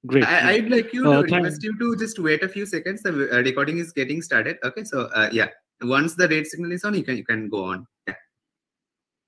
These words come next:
Speaker 1: Sure, sure. I can see that. Yeah, the recording is getting started. Right.
Speaker 2: Yeah.
Speaker 1: Yeah, in the meantime, I would like to take, uh, this opportunity,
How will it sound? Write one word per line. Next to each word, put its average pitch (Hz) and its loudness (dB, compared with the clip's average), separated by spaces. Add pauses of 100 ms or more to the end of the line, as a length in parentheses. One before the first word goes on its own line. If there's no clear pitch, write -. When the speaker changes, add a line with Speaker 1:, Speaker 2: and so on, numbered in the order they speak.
(380)
Speaker 1:
Sure, 175 4
sure. 156 0
I 156 0
can 165 -2
see 156 -2
that. 120 -8
Yeah, 127 -8
the 135 -6
recording 139 -2
is - -6
getting 123 -6
started. 113 -12 (120)
Right. 110 -20 (1600)
Speaker 2:
Yeah. 104 -4 (3250)
Speaker 1:
Yeah, 202 6
in 190 8
the 208 6
meantime, 233 4
I 190 0
would 202 0
like 202 2
to - -14
take, 208 -4
uh, 151 2
this 165 0
opportunity, 175 0